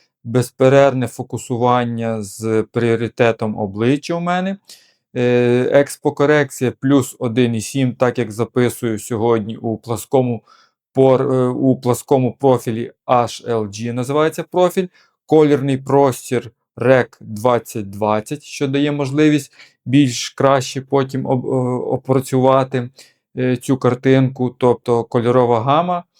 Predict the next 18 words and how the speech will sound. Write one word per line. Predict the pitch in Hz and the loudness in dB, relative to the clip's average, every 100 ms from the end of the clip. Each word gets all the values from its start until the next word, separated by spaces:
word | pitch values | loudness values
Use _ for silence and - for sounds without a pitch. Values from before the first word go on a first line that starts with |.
| - _ - | -20 _ -6
е, | 127 127 | 0 2
REC | 127 147 143 - _ | 4 4 0 -12 _
двадцять | 120 123 135 135 139 123 | -14 0 0 2 -4 -6
двадцять | 123 135 135 131 123 | 0 0 0 -4 -10
формату | - 131 135 135 135 | -6 -4 0 0 -2
набагато | 120 117 117 120 120 110 | -4 -4 -2 0 -2 -4
краще, | - 131 156 160 - 123 | -2 0 0 -2 -6 -6
ніж | 120 120 117 107 110 - _ _ _ | -4 -4 -4 -6 -12 -18 _ _ _
звичайного, | 110 117 110 135 135 139 135 131 117 120 117 - _ _ _ | -6 -6 0 2 2 0 -2 -2 -2 -4 -6 -14 _ _ _
е, | 113 110 110 107 | -6 -4 -4 -6
кольорного | - 123 120 120 117 117 | 2 2 2 0 -2 -4
формату. | 113 123 123 123 110 - 98 - _ _ - | -2 0 2 2 0 -6 -18 -20 _ _ -6
ісо | 135 - 196 | -4 2 2
при | 202 185 | 2 -2
цьому | - 180 175 | 0 0 0
в | |
мене | 170 175 170 160 | 2 2 2 0
зараз, | 139 151 160 156 - - | 2 2 2 -2 -8 -20